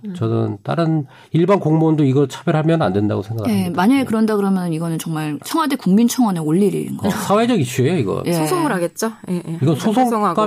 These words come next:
Speaker 2: 아니라 관련자들 다 처벌받고 현재 법이 그래요. 예.
Speaker 3: 음.
Speaker 2: 예.
Speaker 3: 그리고 저도 한간에 옛날에 보험 가입할 때 예전에 뭔가 질병 진단받거나 막 그런 것들 때문에 보험 가입이 안 되는 거 걱정하시는 분들 많잖아요.
Speaker 1: 음,
Speaker 3: 그래서
Speaker 1: 네.
Speaker 3: 우리 애기들도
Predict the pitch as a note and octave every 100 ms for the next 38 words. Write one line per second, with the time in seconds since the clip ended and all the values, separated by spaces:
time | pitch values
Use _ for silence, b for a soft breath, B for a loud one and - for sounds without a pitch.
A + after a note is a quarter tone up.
0 | G#3+ C#3 D#3+ E3+ A#2+ D#3 G3 F#3+ - C#3
1 | - A3 B3 G3 C#3 C#3 G3 - B2 C3+
2 | A3 D#3+ F#2 G#2 - - - F3 E3+ E3+
3 | F3 - B B B B - - C4 B3
4 | A#3+ G3 - G#3+ - G3+ A#3 D#4 D#4 C#4
5 | C4 A#3 F3 F#3+ G3 F#3 - C4 F4+ C#4+
6 | G3 F3 E3+ - E3 E3+ D#3+ E3+ B B
7 | B - F3+ G3 A#3 G#3+ F#3+ E3 E3 D#3+
8 | D#3+ E3+ D#3+ D#3 D3+ D#3+ D#3+ - D#3+ -
9 | - - - F3+ F3 - E3+ - E3+ D#3+
10 | F3 F#3+ F3+ E3+ D3+ E3 A3 G3+ G3 D3
11 | G3 F3+ - E3 E3+ E3+ - D3 G3 F3+
12 | D#3 E3+ F#3 F3+ F3+ E3 B B B B
13 | B F3 F#3 D#3+ E3 F#3 F3+ F3+ C#4+ F4+